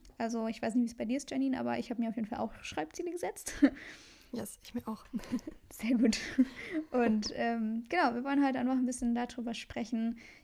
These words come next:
Speaker 1: wie man es überhaupt schaffen kann, diese Schreibziele auch zu erreichen, beziehungsweise umzusetzen.
Speaker 2: Genau. Ja, dann erzähl doch mal, was hast du denn dir für Schreibziele gesetzt jetzt zum Anfang des Jahres?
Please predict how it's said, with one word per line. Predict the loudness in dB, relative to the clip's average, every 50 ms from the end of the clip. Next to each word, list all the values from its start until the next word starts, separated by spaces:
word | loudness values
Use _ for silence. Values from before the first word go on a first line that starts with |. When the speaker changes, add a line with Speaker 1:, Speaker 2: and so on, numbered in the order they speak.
| _ _
Speaker 1:
wie | 2 4
man | 4 4 4 4 4 2 2 0 -2
es | -2 -6 -6 -4
überhaupt | -4 -2 -2 -4 -4
schaffen | -6 -8 -4 -4 -2 -4
kann, | -2 -2 0 0 0
diese | 0 0 -2 -2 -4 -4 -4
Schreibziele | -6 -6 -6 -6 -6 -6 -6 -6 -6 -4 -2
auch | -2 -2 -4 -6 -12 -18 -10
zu | -6 -6
erreichen, | -4 -2 -2 -4 -4 -4 -6 -6 -6 -6 -6
beziehungsweise | -8 -8 -6 -4 -4 -2 -2 -2 -2
umzusetzen. | 0 0 -2 -2 -4 -6 -6 -6 -6 -6 -8 -8 -8 -10 -10 -14 -20 -20 _ -16 -10
Speaker 2:
Genau. | -6 -6 -4 -4 -4 -4 -6 -6 -8 -10 _ _ _ _ _ _ _ _ _ -20 _ _ -20 -20 -20 -20 -20 -20 _ _ _ _ _ _ _ -4
Ja, | 0 2 4
dann | 6 6 4 4 4
erzähl | 0 0 2 2 4
doch | 4 4 2 2
mal, | 0 0 0 -2
was | -4 -4 -6
hast | -8 -8 -6
du | -4
denn | -2 0 0 0
dir | 0 -2 -4 -4
für | -6 -10 -12
Schreibziele | -10 -10 -10 -10 -8 -8 -6 -6 -6 -6
gesetzt | -6 -6 -6 -8 -8 -8 -8 -10
jetzt | -10 -10 -8 -4
zum | 0 0 2 2 0 -2 -4 -2
Anfang | -2 0 0 0 0 -2 -2
des | -4 -4 -6
Jahres? | -6 -6 -6 -6 -6 -8 -10